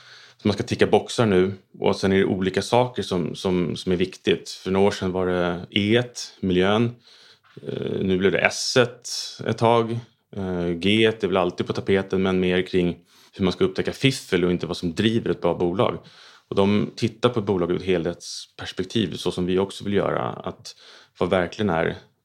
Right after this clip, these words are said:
är affärsmodellen starkare om tjugo år eller inte, jämfört med de trender som, som finns idag? Inte har bolag x antal personer av den här sorten i styrelsen, eller hur många styrelsemöten de haft på ett år, eller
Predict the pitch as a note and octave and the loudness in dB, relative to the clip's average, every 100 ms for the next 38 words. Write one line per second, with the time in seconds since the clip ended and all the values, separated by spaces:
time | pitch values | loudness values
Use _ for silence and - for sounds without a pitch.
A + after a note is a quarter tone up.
0 | _ G#2 G2 F#2+ G#2 F#2+ F#2 F#2+ F#2+ - | _ 0 2 2 0 0 0 0 0 0
1 | G2+ F2 - G2+ F#2+ G#2 F2+ F#2+ G#2 G2 | 0 0 0 0 0 0 0 0 2 4
2 | F#2 E2+ - - D2+ - _ - F#2 E2+ | 2 0 0 2 2 -2 _ -2 -2 0
3 | F2 F2+ F2 F2+ - - F2+ F2 F2+ F2 | -2 0 0 -2 -4 -2 0 2 0 0
4 | F2+ F2 - - - F2+ E2+ E2+ - D2 | -2 -4 -8 -18 -12 -10 -6 -8 -2 -2
5 | D2+ - _ - _ _ - G2+ E2 - | -2 -6 _ -20 _ _ -4 -2 -2 2
6 | G#2+ F2 - _ - G2 F#2+ F2 F#2 F2 | 2 2 -4 _ -6 0 2 2 2 2
7 | F2 E2+ F2 - _ - - - G2 F2+ | 0 -2 -8 -14 _ -6 -6 -4 -4 -2
8 | F2 F2+ E2+ - _ _ G2+ A2 F#2+ F#2+ | -2 -2 -2 -6 _ _ -2 2 2 2
9 | F#2 F2+ F#2 G2+ - F#2 - F#2+ F2+ G2+ | 2 0 0 0 0 -2 0 -4 0 0
10 | F#2 G2 F#2+ F2+ F2 F#2+ G2 F#2 F#2 F2+ | 2 2 0 0 0 0 2 2 0 0
11 | G2 F2+ - F#2 F2+ F#2+ G#2+ - F2+ E2+ | 2 0 0 -4 0 2 0 -2 -8 -8
12 | - - F2+ F2+ F#2+ F2 F2+ F2+ | -10 -6 -4 -2 -4 -2 -2 -2